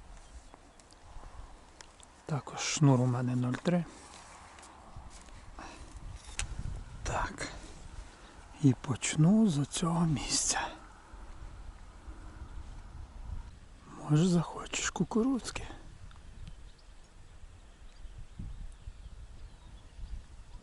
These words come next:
На опариша можеш також ловити, але там ця червонопірка клює.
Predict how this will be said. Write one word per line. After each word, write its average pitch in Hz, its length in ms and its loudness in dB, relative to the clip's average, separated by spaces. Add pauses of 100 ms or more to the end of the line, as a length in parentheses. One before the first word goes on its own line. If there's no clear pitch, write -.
На 135 160 4
опариша 156 560 2
можеш 151 460 4 (140)
також - 460 0
ловити, 147 440 4
але 139 200 4 (1040)
там - 140 -8 (100)
ця - 140 -4
червонопірка 139 960 2
клює. - 360 -6